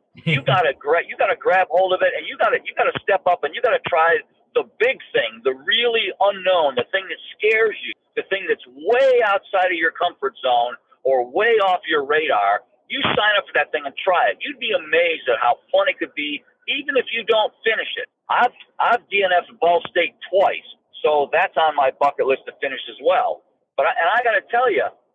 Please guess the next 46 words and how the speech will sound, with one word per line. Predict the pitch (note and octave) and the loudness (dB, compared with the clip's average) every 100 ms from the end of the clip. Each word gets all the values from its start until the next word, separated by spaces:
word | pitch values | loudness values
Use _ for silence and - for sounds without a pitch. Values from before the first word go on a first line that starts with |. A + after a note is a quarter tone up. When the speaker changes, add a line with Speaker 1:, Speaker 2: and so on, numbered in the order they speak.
| _ _ C#3 | _ _ 0
Speaker 1:
that | C3 - _ _ _ | 0 -4 _ _ _
when | D3 D3 F#3+ | -4 -4 0
you're | B3+ - | 0 0
on | G3+ A3 | 0 0
your | G#3+ F#3+ - | 0 0 2
own | G#3+ F#3 E3 D#3 | 2 2 2 0
out | D3+ F3 | 0 2
on | E3+ | 2
a | D#3 | 0
road | D3+ F3+ D#3+ D3 | 2 4 4 0
and | C#3 | -4
you're | D#3 G3 F3 - _ _ | -6 -2 -2 -2 _ _
three | E3 A3+ C4 G3+ | -6 -4 -2 0
hundred | G#3+ A3 | 0 0
and | F3+ D3+ - | -2 -8 -4
ten | G3+ C#3+ | -4 0
miles | E3+ F3 F3 | 0 2 0
away | D3 D#3+ E3 D3+ | 0 0 0 -6
from | |
your | D3 C#3 - | -6 -6 -4
car | - F3+ D3 G#2+ G2+ - _ | 0 2 2 2 0 -4 _
Speaker 2:
<laughs> | _ - | _ -6
Speaker 1:
and | C3+ - D3 D3 C#3+ C#3+ C3+ - _ - - | -2 2 4 4 2 0 -4 -12 _ -12 0
you're, | F#3+ G3+ F3+ - - F3+ F3+ | 2 4 2 0 -2 -2 -2
it's | F3+ F3+ | 0 0
only | G3 A#3 G#3+ | 2 2 0
you | A3 B3 | -2 0
and | A#3 | 0
your | G#3 - | -2 -2
feet | - - | -4 -2
can | G3+ - | -6 -2
get | A3 - | -2 -2
you | |
there. | B2+ A#2+ A2 - _ _ _ | 0 2 0 -4 _ _ _
You | E3+ | -2
know, | D#3 - | 0 0
I, | B2+ - | -4 -4
I, | B2+ D#3+ - | -2 -2 0
I | E3 A#3+ C4+ | 0 0 -2
remember | A3+ G#3+ G#3 G3 | -2 -2 0 -2
standing | - G#3+ A#3+ A#3 | -2 0 0 0
at | G3+ - | -8 -8
the | F3 | -2
edge | G3 - | 0 0
of | F#3 | -2
a | - | -4